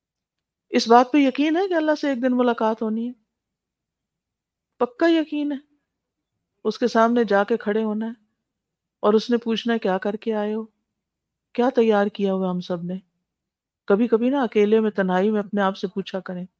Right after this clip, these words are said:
वो कौन सी नेकी है जो मैंने खालिस अल्लाह के लिए किया, वो किसी को पता ही नहीं है, और वो कितनी नेकियां ऐसे अल्लाह ताला बस आपके लिए मैंने संभाल के रखी हुई है,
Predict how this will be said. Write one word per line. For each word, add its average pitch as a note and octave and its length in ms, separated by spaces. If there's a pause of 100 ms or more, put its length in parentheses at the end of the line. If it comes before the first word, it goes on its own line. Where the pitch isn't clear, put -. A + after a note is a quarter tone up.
(720)
वो B3+ 180
कौन C4 340
सी E4+ 200
नेकी C#4 380
है C#4 140
जो D4 140
मैंने C4+ 260
खालिस A#3 500
अल्लाह B3 240
के B3 120
लिए B3 140
किया, A#3 280
वो C#4+ 100
किसी C4+ 200
को C4 100
पता A3 200
ही A3+ 100
नहीं F3+ 220
है, D#3+ 140 (1300)
और A3 120
वो A#3+ 60
कितनी B3+ 340
नेकियां A3+ 440
ऐसे G#3 140
अल्लाह G3+ 220
ताला A3+ 260
बस B3 200 (100)
आपके A3 540
लिए A3 120
मैंने G#3 180
संभाल F3+ 400
के F3+ 100
रखी F3 280
हुई F3 160
है, E3+ 140